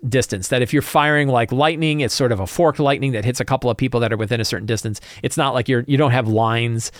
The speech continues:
I don't know about blasts. I didn't really, I didn't really dive in too much and see, and see blasts.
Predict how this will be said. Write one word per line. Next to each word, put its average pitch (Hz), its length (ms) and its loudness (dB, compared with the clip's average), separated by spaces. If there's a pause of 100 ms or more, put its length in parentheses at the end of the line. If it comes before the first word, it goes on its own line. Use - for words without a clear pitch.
(140)
I 147 80 2
don't 160 80 2
know 156 80 4
about 120 240 2
blasts. 107 500 0
I 107 140 0
didn't 110 180 -2
really, 104 380 -2
I 117 100 -2
didn't 117 160 -2
really 110 180 0
dive 104 260 -2
in 107 100 -4
too 110 120 -6
much 101 200 -6
and 95 100 -8
see, 98 300 -4
and 101 120 -6
see 101 140 -4
blasts. 98 520 -6